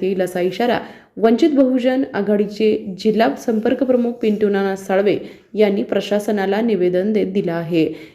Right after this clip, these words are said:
याबाबत मुख्याधिकारी ज्ञानेश्वर ठोंबरे यांना दिलेल्या निवेदनात म्हटलं आहे की, राहुरी शहरात गेल्या काही दिवसांपासून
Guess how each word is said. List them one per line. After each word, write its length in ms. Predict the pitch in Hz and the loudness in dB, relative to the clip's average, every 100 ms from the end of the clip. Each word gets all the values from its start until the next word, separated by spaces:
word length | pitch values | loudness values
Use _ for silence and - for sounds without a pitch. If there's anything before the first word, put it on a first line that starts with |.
| _ | _
याबाबत 460 | 214 226 233 254 247 | 2 4 4 2 0
मुख्याधिकारी 580 | 220 233 214 214 202 226 | -2 0 0 0 0 -2
ज्ञानेश्वर 420 | 202 185 185 208 | -2 -4 -2 -4
ठोंबरे 440 | 208 202 233 196 - - - _ - | -2 -2 2 0 -2 -10 -20 _ -4
यांना 300 | 262 285 339 | 4 4 6
दिलेल्या 360 | 339 285 277 277 | 4 4 4 2
निवेदनात 560 | 269 220 220 220 226 | 2 2 0 -2 -4
म्हटलं 280 | 220 208 208 | -4 -2 -2
आहे 160 | 208 214 | -2 -2
की, 200 | 214 247 | -2 0
राहुरी 360 | 202 196 226 | 0 -2 -4
शहरात 280 | 220 220 208 202 | 0 0 0 2
गेल्या 180 | 202 190 | 0 2
काही 260 | 196 196 | 0 -2
दिवसांपासून 720 | 214 196 180 180 247 - 170 | 0 0 0 -2 -2 0 -2